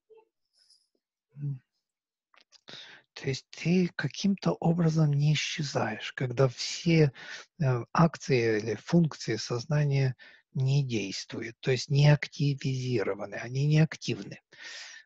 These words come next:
А может быть, я тогда начал см-, смотреть, может быть, они пассивные, то есть это пассивные — это тоже акция своего рода. То есть, ну, например,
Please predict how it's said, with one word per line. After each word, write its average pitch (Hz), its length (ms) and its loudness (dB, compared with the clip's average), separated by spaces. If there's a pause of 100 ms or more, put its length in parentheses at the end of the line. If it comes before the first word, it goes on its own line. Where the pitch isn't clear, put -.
А 139 100 -2
может 139 420 2
быть, 143 300 0
я 123 340 2
тогда 139 300 6
начал 139 320 4
см-, 127 320 -6
смотреть, - 520 0
может 120 280 -2
быть, 123 220 0
они 127 220 0
пассивные, 120 840 0 (140)
то 117 100 -4
есть - 240 -10
это - 180 -14
пассивные — 143 560 0
это 127 240 -8
тоже 127 300 0
акция 107 540 -6
своего 101 460 -6
рода. 95 280 -10 (520)
То - 120 -10
есть, - 120 -10
ну, 123 120 -6
например, 113 600 -6